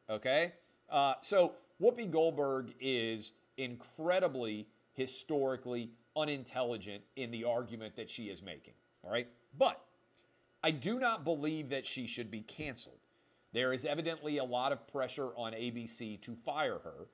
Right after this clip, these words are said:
I think because the way cancel culture up-, is applied, the fact that Whoopi Goldberg is a black woman is probably going to allow her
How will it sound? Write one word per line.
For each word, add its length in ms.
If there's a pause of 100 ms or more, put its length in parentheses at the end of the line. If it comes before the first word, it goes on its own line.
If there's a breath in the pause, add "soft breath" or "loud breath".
(320 soft breath)
I 80
think 560
because 340
the 80
way 220
cancel 500
culture 640
up-, 220
is 140
applied, 640 (380 soft breath)
the 80
fact 300
that 160
Whoopi 280
Goldberg 500
is 180
a 60
black 400
woman 320 (100)
is 140
probably 640
going 400
to 240
allow 440
her 240